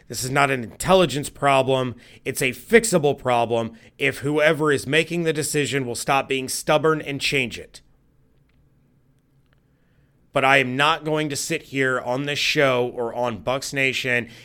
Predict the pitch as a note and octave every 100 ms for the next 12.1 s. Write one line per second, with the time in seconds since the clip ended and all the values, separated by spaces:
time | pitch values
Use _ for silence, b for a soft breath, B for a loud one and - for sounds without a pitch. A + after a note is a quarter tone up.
0 | B A#2 A#2 - C3+ D3+ C#3 D3 C3+ C3+
1 | - B2+ A2+ - B2+ D#3 E3+ A#2+ C#3+ C3
2 | B2 - C3 B2+ B2 B2+ C#3 C3+ A#2 -
3 | A#2+ A2+ - B2 A2+ G2+ C#3+ D#3+ D#3 D3+
4 | C3 - C#3 B2 B2 - B B C#3 B2+
5 | A#2 G#2+ A2 - D3 D3+ C#3 C3 B2+ G#2+
6 | G#2 F2+ - - - - _ _ _ _
7 | _ _ _ b b b b - G#2+ G2+
8 | G#2 D3 D#3 D3+ D3+ B2+ C#3 C3 B2 -
9 | C3 A#2 - C3+ C#3 - D3 G#2+ G#2 -
10 | C#3+ E3+ E3 E3 D#3 C3+ A2+ B2+ D3+ -
11 | D3+ D3+ C3+ D3 D3+ D3 D#3 E3 F3 -